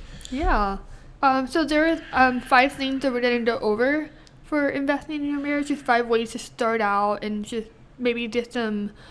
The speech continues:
ideas or, and to inspire you to start investing in your marriage. But there's other ways that you can invest in your marriage, but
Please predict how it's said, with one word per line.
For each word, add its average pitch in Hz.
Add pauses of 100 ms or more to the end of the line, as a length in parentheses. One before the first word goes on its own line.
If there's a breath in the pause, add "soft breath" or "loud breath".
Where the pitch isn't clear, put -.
(280 loud breath)
ideas 269
or, 226
and 226
to 247
inspire 208
you 208
to 208
start 208
investing 214
in 214
your 202
marriage. 196
But 226
there's 311
other 247
ways 196
that 214
you 208
can 220
invest 185
in 196
your 185
marriage, 180
but -